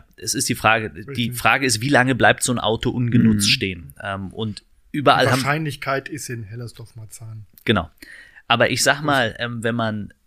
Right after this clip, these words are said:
Speaker 1: wenn man jetzt überlegt, dass wir, äh, in der Tresco-Allee, ähm, in, in Karlshorst ja mit, mit der Hochschule und so weiter, ja, und,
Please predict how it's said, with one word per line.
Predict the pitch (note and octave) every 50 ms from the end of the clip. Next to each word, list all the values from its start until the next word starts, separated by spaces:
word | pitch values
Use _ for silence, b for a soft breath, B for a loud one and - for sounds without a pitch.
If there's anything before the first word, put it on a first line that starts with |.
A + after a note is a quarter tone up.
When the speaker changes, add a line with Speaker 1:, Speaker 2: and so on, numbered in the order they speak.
| _ -
Speaker 1:
wenn | A2 G#2 G2 F#2+ F#2+ - A2 A2 A2+
man | A#2+ A#2 A2 A2
jetzt | G#2+ G#2 G#2 - - -
überlegt, | - F#2 G#2 A2 G#2+ G2+ G#2 A#2 C#3 C3+ - -
dass | A2 - - -
wir, | A2+ G2+ G2 G2 F#2+ F#2 - -
äh, | - G2+ G2 F#2+ F#2 - - - - - _ _ D2+ C#2+
in | -
der | G2 A2 G2+
Tresco-Allee, | - - B2+ B2+ - - - A#2 G#2 G#2 G#2 G2+ G2+ G2+ G2+ G2 - -
ähm, | D#2 F#2 G2+ G2 -
in, | - G2 F#2+
in | - G#2+ G#2
Karlshorst | G2 - G#2+ G#2 - - - A2+ A2 A#2 - - -
ja | A2 G2
mit, | F#2+ G2 F#2+ - - - - - _ -
mit | G2+ G2 - - - - - -
der | G2+ G2 F#2+ -
Hochschule | D3 - - - - B2 A#2 A2+ A2 G2
und | - - F#2+
so | - G#2+ G2
weiter, | F#2+ G2 - - A2 G#2+
ja, | G2+ F#2+
und, | F2 - G2 G2+ G#2 - -